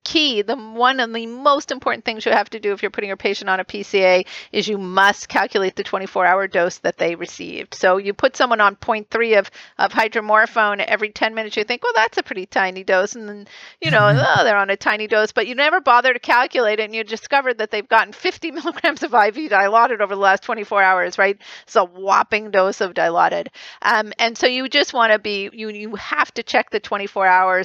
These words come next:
Speaker 1: That's how you know how you're doing. And when you begin to wean, right, patients can push the button more. So you think you've weaned, but you really haven't 'cause they've just pushed the button more. Um, and so you really wanna keep track of that. W-, we do find that in patients who don't come in very often, that they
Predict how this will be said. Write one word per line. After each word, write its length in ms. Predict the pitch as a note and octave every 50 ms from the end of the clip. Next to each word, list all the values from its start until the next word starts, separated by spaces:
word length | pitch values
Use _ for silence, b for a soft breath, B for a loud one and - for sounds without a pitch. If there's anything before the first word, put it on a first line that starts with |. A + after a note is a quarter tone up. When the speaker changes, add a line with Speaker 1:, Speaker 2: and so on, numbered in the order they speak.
| - -
Speaker 1:
That's 240 | - G3 - -
how 80 | - A3
you 160 | A3 A3 G#3+
know 140 | G#3 G3 G3+
how 80 | A#3+ G#3
you're 100 | G3+ G3+
doing. 460 | F#3 G3+ F#3+ F#3 F#3 F#3 F3+ F#3 F3+
And 160 | - F#3 F#3
when 120 | F3+ F3+
you 60 | F3+ F3+
begin 300 | - G3+ G#3+ A3+ A#3 A3+
to 120 | - A#3+
wean, 380 | G#3 G#3 G#3 G3+ G3+ G3 G3 G#3 B B B B B B
right, 180 | - G3+ G3 -
patients 340 | - - A#3+ - B3+ -
can 120 | - D#4 A#3
push 220 | - D#4 C4 -
the 80 | - A#3
button 260 | - A#3 A3+ - B3
more. 300 | B3 A#3+ B3 B3+ A#3+ C4
So 100 | - B3+
you 160 | A#3 A3+ B3
think 240 | - - C4 C4 -
you've 180 | D4 B3 A3+ A#3+
weaned, 380 | B3+ B3+ C4 C4 B3+ A#3+ G#3+ -
but 200 | A#3+ A3+ - -
you 100 | C4+ C4
really 200 | B3+ C4+ C4+ D4
haven't 340 | E4 E4 B3+ C4 C#4 C4 -
'cause 200 | - C#4+ D#4 -
they've 240 | B3+ A#3 C4 - -
just 200 | - D4 - _
pushed 280 | - - - - - -
the 40 |
button 300 | B3 B3+ A#3+ - - B3
more. 340 | A#3 A3 G#3+ G#3+ G#3+ G#3 G3+ G3 B B B B B
Um, 280 | A3 G#3 G3+ G3+ G3+ - -
and 180 | A#3 A3 G#3
so 120 | - - A#3
you 140 | G#3+ G#3
really 280 | G3+ A3 A3+ A3+ A3+ A3
wanna 360 | G#3 F#3+ G#3+ A3 G3 G3 G3+
keep 240 | - - - G#3 -
track 280 | - F#3+ E3+ G3 - -
of 100 | A#3+ -
that. 260 | B3 A#3+ B3 C4 _ B B B B B B B B
W-, 100 | - - - _
we 180 | C4+ C#4+ D4 C#4+
do 200 | - E4 F4+ A4
find 460 | - - D#4+ D#4+ D4+ C#4 A#3+ G#3+ A3
that 160 | G#3+ G3+ -
in 40 | A3
patients 400 | - B3+ B3 B3 - C4+ B3+ -
who 60 | -
don't 260 | G#3+ - G3+ G3 G3+
come 220 | - - - A3 G#3+
in 140 | G#3 A3 A3
very 180 | A3+ A#3 A#3
often, 400 | A#3 D4 C4 - - B3 B3 A3+ -
that 120 | A3 -
they 160 | - A#3+ A#3